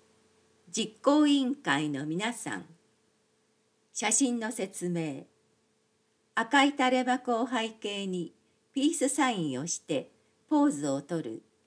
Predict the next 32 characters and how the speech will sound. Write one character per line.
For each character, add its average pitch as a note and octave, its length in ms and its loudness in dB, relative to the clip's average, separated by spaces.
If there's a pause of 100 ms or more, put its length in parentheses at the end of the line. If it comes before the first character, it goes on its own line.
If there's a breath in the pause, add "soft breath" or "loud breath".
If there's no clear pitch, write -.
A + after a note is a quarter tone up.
(200)
男 C4+ 260 2
性 B3 300 0
十 A#3+ 280 -2
人、 B2+ 320 -4 (360)
女 G#3 160 -6
性 C4+ 300 2
五 B3 180 0
人 C#4+ 260 4
の D3+ 140 -2
メ A3 160 0
ン G#3+ 140 -2
バ C3 220 0
ー - 20 -6
で A#2 160 -8
す。 - 180 -20 (1000)
二、 G3 380 -8 (580)
司 - 200 -4
会 C4 240 4
進 A3+ 340 -2 (120)
行。 F3 400 0 (800)
右、 F#3+ 520 -6 (600)
伊 A3+ 100 -4
予 E4 140 4
川 D3 440 -2
愛 C4+ 240 4
樹 - 200 -10
さ B2+ 200 -4
ん、 A2+ 160 -12 (640)
十 B3 260 0
二 A3+ 200 -4
神。 A#2 380 -6 (680)
左、 G#3+ 540 -4